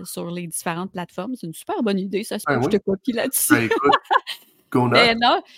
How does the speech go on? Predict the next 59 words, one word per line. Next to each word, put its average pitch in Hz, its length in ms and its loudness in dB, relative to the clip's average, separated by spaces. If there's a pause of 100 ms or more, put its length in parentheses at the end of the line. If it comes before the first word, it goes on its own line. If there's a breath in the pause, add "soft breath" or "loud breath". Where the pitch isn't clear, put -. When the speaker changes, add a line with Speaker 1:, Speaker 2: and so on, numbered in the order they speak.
(140)
Speaker 1:
j'ai 220 120 -2
fait 254 120 4
mon 254 140 4
premier 247 320 2
live 220 280 2
sur, 214 320 0
euh, 180 360 2
YouTube. 208 640 -2
Puis, 196 140 -10
tu 226 100 -6
sais, 226 40 0
je 208 100 -4
l'avais 185 200 0
pas 196 160 -4
dit 196 120 -2
à 202 60 0
personne. 196 600 -6
Je 180 100 -8
me 170 100 -6
suis - 200 -12
dit, « 151 100 -14
Bon, 175 100 -8
il 190 80 -14
y - 40 -20
aura - 200 -16
personne. 190 600 -12
Fait - 80 -20
que - 80 -18
c'est - 40 2
Speaker 2:
Mm. 135 120 2
Speaker 1:
parfait. » 208 640 -4
Tu 247 80 -10
sais, 262 160 -6 (240 soft breath)
je - 60 -8
savais 196 200 4
pas 220 160 4
trop, 240 500 4
euh, 180 260 2
comment 202 360 -6
faut 202 120 -10
que - 80 -20
je - 140 -20
me 185 140 -4
prépare 190 420 -6
avant 190 520 -4
ou 196 160 -6
autre. 233 320 0 (600)
Puis 214 160 -8
finalement, 208 440 -2
il 254 100 0
y 208 40 0
a 208 40 2
eu 208 60 -2
quelqu'un 208 280 -2
que 214 100 -2
je - 80 -10
connaissais 220 440 0
qui 240 120 -8
m'a, 180 280 -2